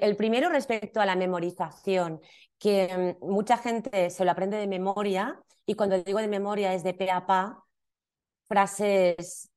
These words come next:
enteras, y se lo escribe de una forma, pues, narrativa. Y el problema de memorizarlo así es que vas a estar nerviosa de principio a fin, no los primeros minutos, de principio a fin, porque el riesgo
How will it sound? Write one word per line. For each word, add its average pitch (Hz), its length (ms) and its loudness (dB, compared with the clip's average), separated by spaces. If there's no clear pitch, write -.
enteras, 196 800 0
y 175 200 -2
se 185 160 0
lo 180 60 6
escribe 214 720 2
de 185 80 0
una 190 160 -2
forma, 190 720 -4
pues, 175 180 0
narrativa. 180 720 2
Y 208 180 4
el 190 100 6
problema 214 320 2
de 269 80 2
memorizarlo 214 680 -2
así 233 520 -2
es 208 240 -2
que 190 200 0
vas 196 180 0
a 240 40 -6
estar 247 200 0
nerviosa 220 460 0
de 208 100 0
principio 175 580 -2
a 156 40 -6
fin, 175 420 -4
no 202 140 -4
los 233 180 -6
primeros 170 360 -4
minutos, 160 440 -8
de 180 100 0
principio 180 460 -2
a 190 60 -2
fin, 247 220 -2
porque 175 340 -2
el 196 220 0
riesgo 196 680 0